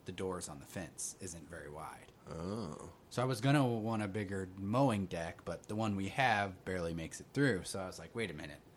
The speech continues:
Speaker 1: Can't get a bigger deck or else I'm <laughs> not gonna be able to get the mower in the
Speaker 2: Or
Speaker 1: backyard."
Speaker 2: hear me out.
Speaker 1: Oh, no.
Speaker 2: Hear me out. You got a front mower, you got a back mower.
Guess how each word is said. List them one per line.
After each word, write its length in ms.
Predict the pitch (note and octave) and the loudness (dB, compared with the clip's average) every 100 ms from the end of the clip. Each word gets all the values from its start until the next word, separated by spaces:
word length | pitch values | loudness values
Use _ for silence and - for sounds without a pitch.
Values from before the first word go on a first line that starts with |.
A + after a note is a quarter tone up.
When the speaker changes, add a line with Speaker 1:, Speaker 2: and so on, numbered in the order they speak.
| - - - | -20 -20 -10
Speaker 1:
Can't 180 | G#2+ | -8
get 100 | F#2+ | -6
a 40 | F2 | -6
bigger 220 | F#2 E2 | -6 -6
deck 360 | - A2 - F2+ | -2 0 0 -2
or 40 | |
else 140 | E2+ | -4
I'm 120 | F#2+ F#2 | -4 4
<laughs> 40 | |
not 140 | D#3 - | 4 6
gonna 120 | E3+ | 6
be 60 | G#3+ | 6
able 160 | B3 | 6
to 120 | - G#3+ | 6 6
get 280 | F#3 - - | 6 2 0
the 200 | - F3 | -2 2
mower 480 | F3+ - D#3+ - D#3 - | 4 4 4 4 0 0
in 60 | - | -2
the 100 | D#3 | 2
Speaker 2:
Or 400 | A#2 B2+ G#2+ F2+ | 8 10 10 8
Speaker 1:
backyard." 320 | F2 - - - - - - - | 4 2 0 -2 -8 -20 -20 -14
Speaker 2:
hear 180 | - F#2+ | -2 0
me 120 | E2+ | 0
out. 300 | D#2+ E2 D2 - - | 0 0 -2 -4 -8
Speaker 1:
Oh, 160 | E2 | -6
no. 180 | C#2 C#2 C2+ C#2 - | -6 -8 -10 -12 -12
Speaker 2:
Hear 120 | F2 F#2 | -6 -2
me 120 | F#2 | -2
out. 280 | D#2+ D#2 C#2 - - - - - - - - - - - - - | -2 -4 -8 -16 -20 -20 -20 -20 -20 -20 -20 -20 -20 -20 -20 -14
You 80 | - | -4
got 100 | E2+ | -2
a 40 | D#2+ | 0
front 280 | - A2+ | 2 2
mower, 240 | G#2 G#2+ G#2 | 4 4 4
you 80 | E2+ | 2
got 100 | D#2 | 0
a 40 | |
back 260 | - - - | -4 -8 -8
mower. 220 | A1 | -12